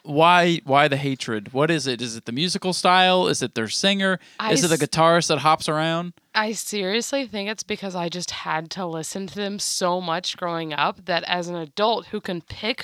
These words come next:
Speaker 2: who, whatever I wanna listen to, A C D C is, like, the last thing I want to play. Back
Speaker 1: Okay.
Speaker 2: in Black, my least favorite song ever.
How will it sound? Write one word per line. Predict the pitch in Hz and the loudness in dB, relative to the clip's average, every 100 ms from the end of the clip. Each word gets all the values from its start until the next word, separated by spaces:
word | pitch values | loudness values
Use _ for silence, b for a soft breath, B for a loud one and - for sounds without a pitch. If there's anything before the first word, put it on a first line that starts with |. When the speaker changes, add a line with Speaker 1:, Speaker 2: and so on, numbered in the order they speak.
| - | -10
Speaker 2:
who, | 240 226 180 _ | -8 -10 -12 _
whatever | 175 156 190 214 - 190 196 | -16 -2 0 0 0 -2 2
I | 185 185 | 2 0
wanna | 180 185 | -2 -4
listen | 165 165 220 | -4 -6 -4
to, | 214 254 262 B B B - | 0 0 -2 B B B -4
A | 208 | -2
C | 220 240 | 0 -2
D | 190 202 | -2 -4
C | - 226 | -4 -6
is, | 202 | -4
like, | 185 175 | -6 -6
the | - | -8
last | 160 151 170 - | -6 -6 -8 -12
thing | - 202 202 | -12 -12 -12
I | 220 160 | -12 -12
want | 165 185 | -12 -14
to | 196 | -16
play. | 254 247 b b b b b - | -14 -14 b b b b b -4
Back | 156 220 | 2 4
Speaker 1:
Okay. | - | 4
Speaker 2:
in | 233 | 2
Black, | 196 196 269 - _ | 4 4 2 -4 _
my | 202 190 | 0 0
least | 190 180 185 - | 0 -6 -8 -6
favorite | 170 170 190 | -6 -6 -8
song | 175 202 | -8 -4
ever. | 214 175 156 | -4 -4 -8